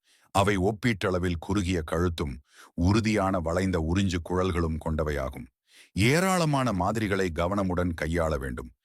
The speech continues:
ஏனென்றால் அவை உறிஞ்சு குழல்களால்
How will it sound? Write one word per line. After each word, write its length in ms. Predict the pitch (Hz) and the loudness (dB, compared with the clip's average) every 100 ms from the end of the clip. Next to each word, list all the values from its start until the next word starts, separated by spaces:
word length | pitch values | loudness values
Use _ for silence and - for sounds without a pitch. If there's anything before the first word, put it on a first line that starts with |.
| _ _ | _ _
ஏனென்றால் 640 | 90 123 139 110 98 95 90 | 2 4 4 2 2 0 -2
அவை 240 | 87 85 78 | -2 0 0
உறிஞ்சு 400 | 85 110 113 80 | 2 2 2 0
குழல்களால் 640 | 92 92 90 85 78 71 | 0 0 0 0 -2 -2